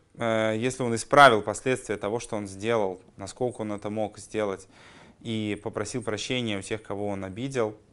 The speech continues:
дальше он может действительно начать свою жизнь с чистого листа. И с этой точки зрения человек должен исправлять те грехи, которые он совершил в прошлом.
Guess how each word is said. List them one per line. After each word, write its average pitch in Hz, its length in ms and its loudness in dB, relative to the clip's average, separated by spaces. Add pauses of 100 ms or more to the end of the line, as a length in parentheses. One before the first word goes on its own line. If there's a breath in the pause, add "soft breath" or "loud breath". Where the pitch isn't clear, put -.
(320)
дальше 120 420 4
он 107 180 -2
может 107 320 -4 (180)
действительно 113 500 -6
начать 107 400 -2
свою 107 160 -4
жизнь 113 240 -8
с - 40 -16
чистого 120 380 -10
листа. 101 480 -8 (220)
И 113 60 -16
с - 100 -8
этой 127 180 -6
точки 117 280 -8
зрения 120 480 -4 (340 loud breath)
человек 113 260 -4
должен 123 280 0
исправлять 120 640 2 (760)
те 120 140 0
грехи, 117 460 -4
которые 107 440 -4
он 101 80 -6
совершил 101 520 -6
в - 60 -14
прошлом. 107 520 -6